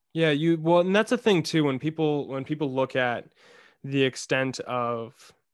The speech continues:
orcas in captivity, a thing that everybody forgets is what it was like before whales were in captivity, and, like, the, the proper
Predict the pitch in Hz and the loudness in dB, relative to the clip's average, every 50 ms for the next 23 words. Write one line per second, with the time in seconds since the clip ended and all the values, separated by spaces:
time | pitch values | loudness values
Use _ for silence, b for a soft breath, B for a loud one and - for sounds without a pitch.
0 | - 151 160 147 135 147 131 147 147 143 127 - 135 127 120 - - - 131 123 | 0 2 2 2 2 0 -2 -4 -4 -4 -4 -2 -4 -4 -4 -4 -6 -6 -4 -4
1 | 127 123 127 123 120 113 95 117 131 - - 165 180 202 208 202 196 170 - 147 | -4 -4 -4 -4 -4 -2 -2 -4 -4 -2 -2 0 0 0 0 -2 -4 -6 -6 -4
2 | 143 143 131 - 143 147 147 156 151 143 143 143 139 139 131 - - 131 123 120 | -4 -4 -2 -2 -2 -2 0 0 0 0 0 -2 -2 -2 -4 -6 -8 -8 -8 -6
3 | - 123 120 117 107 90 - - - - - _ - 143 135 131 127 127 123 120 | -4 -2 -2 -2 -2 -4 -8 -12 -16 -16 -16 _ -8 -6 -4 -4 -4 -4 -6 -6
4 | 120 - - - - _ _ _ _ _ _ _ _ _ _ _ _ _ - 127 | -8 -10 -14 -16 -18 _ _ _ _ _ _ _ _ _ _ _ _ _ -18 -16
5 | 127 123 131 139 143 147 151 147 131 131 135 139 135 123 127 120 123 131 135 135 | -12 -4 0 2 4 4 4 4 2 0 0 0 0 -2 -4 -4 0 0 0 0
6 | - - - _ _ _ - 143 135 - - - 139 135 139 139 135 120 135 135 | -2 -8 -20 _ _ _ -6 -6 -6 -6 -6 -6 -2 0 0 0 0 2 0 0
7 | 135 135 131 123 127 131 135 131 135 135 127 - 135 123 120 - - - 120 127 | 0 0 -2 -4 -4 -6 -4 -4 -4 -6 -6 -6 -8 -8 -8 -8 -10 -8 -8 -6
8 | 139 151 160 190 202 - 139 139 143 135 127 123 b b b b b b b b | -6 -6 -8 -8 -6 -4 -2 -2 0 -2 -2 -4 b b b b b b b b
9 | b - 131 143 143 139 139 139 135 131 127 127 _ _ _ _ - 139 135 139 | b -4 -2 0 2 4 2 2 0 -2 -4 -8 _ _ _ _ -20 -12 -10 -10
10 | 139 - - 165 160 165 165 165 165 160 151 147 139 - | -10 -4 0 0 0 2 2 4 4 6 4 4 2 -2